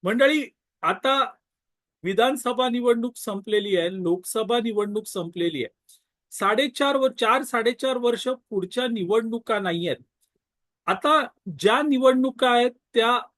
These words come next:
महापालिका निवडणुका आहेत, जिल्हा परि-, परिषद, ग्रामपंचायतीच्या निवडणुका आहेत आणि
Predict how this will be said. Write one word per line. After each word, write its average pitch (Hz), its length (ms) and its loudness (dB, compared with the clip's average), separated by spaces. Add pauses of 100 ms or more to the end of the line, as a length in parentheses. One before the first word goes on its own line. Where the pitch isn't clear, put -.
(120)
महापालिका 240 760 0
निवडणुका 196 640 -2
आहेत, 147 140 0
जिल्हा 175 400 0
परि-, 202 420 -4 (120)
परिषद, 208 440 -2 (440)
ग्रामपंचायतीच्या 233 1000 2
निवडणुका 180 540 0
आहेत - 160 -12 (480)
आणि 285 300 0